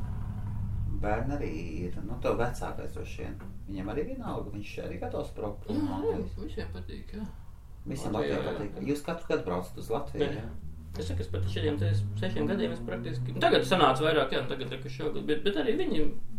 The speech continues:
Speaker 2: praktiski, man liekas, vienu reizi bija, ar visiem bērniem laikam vienu reizi bija atpakaļ
Speaker 1: Tagad
Speaker 2: uz
Speaker 1: vasaras
Speaker 2: Latviju.
Speaker 1: brīvdienas, tagad viņi ir La-, Latvijā,
Speaker 2: Jā,
Speaker 1: jā?
Speaker 2: jā. Tas tāds, nu, otra, praktiski pirmā reize, ka tā ilgāk nekad jau nebija
Speaker 1: Un
Speaker 2: būt
Speaker 1: kur viņi
Speaker 2: atpakaļ.
Speaker 1: paliek tagad?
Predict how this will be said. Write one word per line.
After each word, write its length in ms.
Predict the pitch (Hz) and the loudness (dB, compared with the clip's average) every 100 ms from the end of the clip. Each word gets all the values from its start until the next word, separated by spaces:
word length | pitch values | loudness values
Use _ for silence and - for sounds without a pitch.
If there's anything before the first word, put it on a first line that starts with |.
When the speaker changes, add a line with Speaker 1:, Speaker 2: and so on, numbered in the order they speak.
| - - - | 8 12 12
Speaker 2:
praktiski, 340 | - - - | 12 12 8
man 80 | 151 | 6
liekas, 300 | 151 151 165 | 2 0 0
vienu 160 | 175 156 | 0 2
reizi 300 | 185 202 - | 2 2 0
bija, 300 | 135 - - | -2 -4 -4
ar 80 | 127 | -6
visiem 300 | - 147 - | -6 -6 -4
bērniem 320 | 151 - 160 | -6 -6 -6
laikam 240 | 156 165 156 | -6 -6 -6
vienu 160 | 151 | -4
reizi 220 | 156 165 143 | -6 -6 -6
bija 160 | 131 | -6
atpakaļ 160 | - 156 | 4 6
Speaker 1:
Tagad 160 | 135 - | 6 2
Speaker 2:
uz 60 | |
Speaker 1:
vasaras 220 | 147 131 151 | 2 2 2
Speaker 2:
Latviju. 160 | - | 2
Speaker 1:
brīvdienas, 380 | 151 202 165 135 | 2 2 2 0
tagad 180 | 123 101 | -2 -2
viņi 200 | 95 87 | -4 -4
ir 80 | 85 | -2
La-, 140 | 87 - | 0 0
Latvijā, 300 | - - 143 | -4 -4 0
Speaker 2:
Jā, 160 | 139 | 2
Speaker 1:
jā? 240 | 135 147 139 | 2 -2 -4
Speaker 2:
jā. 20 | 135 - - - - - - - - - | -6 -12 -14 -18 -20 -18 -18 -18 -20 -10
Tas 160 | 147 - | -6 0
tāds, 220 | 139 - | 0 0
nu, 140 | 156 156 156 | -2 -2 -2
otra, 320 | 175 147 143 - 185 | -2 0 -2 -2 -4
praktiski 340 | 190 185 - 190 | -2 -2 0 2
pirmā 220 | 165 151 | 6 8
reize, 160 | 185 180 | 6 4
ka 120 | - | 0
tā 80 | 131 | 2
ilgāk 400 | 151 135 - - | 4 4 2 0
nekad 380 | 131 - - - | -8 -8 -8 -8
jau 60 | 156 | -8
nebija 300 | - 131 - | -8 -8 -8
Speaker 1:
Un 140 | - | -8
Speaker 2:
būt 20 | - | -4
Speaker 1:
kur 140 | 120 | -2
viņi 80 | 104 | -2
Speaker 2:
atpakaļ. 160 | - 160 | -2 -2
Speaker 1:
paliek 220 | - - | -2 -4
tagad? 240 | - - | -6 -6